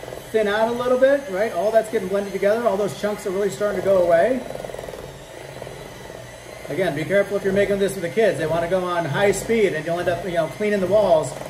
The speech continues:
as you go along. All right. So next we're gonna add our mango puree. So hopefully you can kinda take a little peek at that.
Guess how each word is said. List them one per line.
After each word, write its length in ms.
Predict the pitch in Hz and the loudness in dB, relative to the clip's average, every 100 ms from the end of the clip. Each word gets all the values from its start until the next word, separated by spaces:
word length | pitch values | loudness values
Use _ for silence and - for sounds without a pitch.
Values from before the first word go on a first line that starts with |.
| - | -10
as 200 | 170 170 | 0 2
you 60 | 180 | 2
go 200 | 180 175 | 2 2
along. 340 | 175 175 131 113 - - - - - - - - - - - - - - - - 131 - - 123 | 2 0 -4 -8 -14 -16 -16 -16 -16 -18 -18 -16 -14 -14 -14 -16 -16 -16 -16 -14 -14 -14 -14 -8
All 160 | 127 127 | -4 -4
right. 260 | 117 113 113 131 - - - - - - - - - - - - - - - - - - - | -2 -4 -6 -16 -18 -18 -18 -18 -20 -20 -20 -20 -20 -20 -20 -20 -20 -20 -20 -20 -20 -20 -12
So 100 | 151 | -6
next 320 | 202 254 - | -6 -6 -6
we're 60 | |
gonna 140 | 202 190 | -6 -6
add 260 | 165 160 | -4 -2
our 100 | 151 | 0
mango 440 | 135 143 156 160 156 | 0 -2 -2 -4 -4
puree. 480 | - 147 127 110 - | -4 -2 -2 -4 -12
So 500 | - 170 151 151 143 | -6 -2 -2 -4 -12
hopefully 260 | 147 143 220 | -16 -10 -8
you 40 | |
can 180 | 170 151 | -8 -8
kinda 200 | 190 156 | -6 -6
take 200 | 170 185 | -6 -6
a 40 | |
little 200 | 165 175 | -4 -4
peek 200 | 139 214 | -4 -6
at 120 | 151 131 | -6 -4
that. 320 | 131 139 | -4 -4